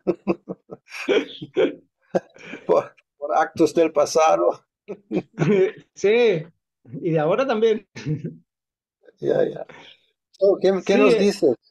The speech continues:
Speaker 2: y, eh, la pregunta es como, yo creo que hay que tener en cuenta cuando a uno le preguntan, eh, quién pregunta más que nada. Eh, que, que, quién es la persona que está preguntando,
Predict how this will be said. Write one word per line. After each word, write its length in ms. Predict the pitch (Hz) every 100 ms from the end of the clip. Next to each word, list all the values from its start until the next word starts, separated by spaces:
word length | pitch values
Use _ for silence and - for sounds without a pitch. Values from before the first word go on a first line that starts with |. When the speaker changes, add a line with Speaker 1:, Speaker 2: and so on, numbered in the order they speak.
| _ _ _ _ _ _ _ _ -
Speaker 2:
y, 200 | 233 262
eh, 380 | 254 247 -
la 180 | 208 226
pregunta 500 | 226 240 285 381 370
es 80 | 277
como, 540 | 269 240 226 208 185 160 _ - _ _ _
yo 220 | - 254
creo 240 | 254 285 269
que 160 | 240
hay 120 | 240 240
que 100 | 240
tener 280 | 233 247
en 160 | 240 233
cuenta 340 | 233 262 254 233
cuando 240 | 208 196
a 40 |
uno 160 | 208 226
le 140 | 226
preguntan, 1040 | - 214 214 240 240 233 247 247 240 233 -
eh, 400 | - 180 175 170 170
quién 280 | 240 247 240
pregunta 600 | 208 202 254 226 165 160
más 200 | 160 -
que 120 | 165
nada. 580 | 165 151 139 131 131 _ _ _ _ _
Eh, 680 | - 170 160 139 - - - _ _ _ _ _ _
que, 340 | - 180 180
que, 340 | 180 202 180 -
quién 240 | - 233
es 100 | 254
la 120 | 208
persona 420 | 247 208 - 240 226
que 80 |
está 220 | 208 220 220
preguntando, 920 | 214 190 185 175 247 190 185 240 262